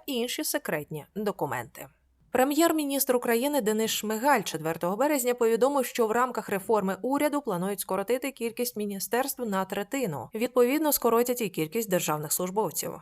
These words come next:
За словами прем'єра, влада працює над створенням до двадцять п'ятого року сильного центру уряду, де будуть зосереджені допоміжні адміністративні функції.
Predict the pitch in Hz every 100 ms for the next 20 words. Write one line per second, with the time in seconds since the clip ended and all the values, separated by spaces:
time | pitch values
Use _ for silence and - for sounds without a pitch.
0 | - 220 277 285 254 240 220 202 196 208
1 | 294 269 226 240 226 208 196 247 214 190
2 | - 240 247 220 202 208 202 226 226 202
3 | 214 175 156 156 214 - 254 - 269 277
4 | 277 262 - 202 185 190 196 277 262 151
5 | 147 135 147 156 147 202 247 226 202 -
6 | 196 214 226 220 196 240 240 240 185 165
7 | 196 277 247 208 196 185 - 180 156 139
8 | 135 180 151 - - -